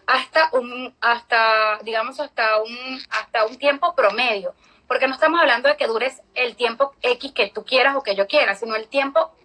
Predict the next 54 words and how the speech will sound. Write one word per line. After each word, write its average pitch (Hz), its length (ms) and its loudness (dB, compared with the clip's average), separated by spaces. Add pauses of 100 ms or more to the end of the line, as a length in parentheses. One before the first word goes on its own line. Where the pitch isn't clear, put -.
(120)
en, 226 240 -6 (320)
lo 240 160 0
importante 269 380 0
no 311 80 2
es 320 80 4
el 320 80 2
tiempo, 311 220 2
sino 233 240 -2
que 262 80 2
tú - 180 -2
puedas 311 320 2
controlar 269 480 2 (300)
en 240 140 -8
qué 240 100 0
momento 247 360 0
tú 208 120 -14
te 226 80 0
dese-, 233 340 0 (140)
desees 226 360 0
venirte, 214 480 0
¿no? 233 140 0
Porque, 190 220 0
por 202 100 0
ejemplo, 220 240 0 (260)
si - 140 -4
estás 214 240 2
en 247 140 0
un 269 120 2
baño 269 440 2
o 202 80 0
estás 190 220 -6
en 208 60 -4
un 233 60 0
avión, 269 300 4
lo 311 80 -2
tienes 220 180 -2
que 240 80 -4
hacer 277 320 0
en 196 160 -2
un 190 80 -6
minuto. 247 400 -2 (400)
Pero 226 140 4
si 220 100 -4
estás 202 240 0
en - 60 -4
tu 262 120 2
casa, 311 280 2
donde 180 240 -6
tienes 175 260 -14
toda 247 220 2
la 294 100 2
noche, 302 280 -2
lo 320 120 -4
puedes, 208 200 -2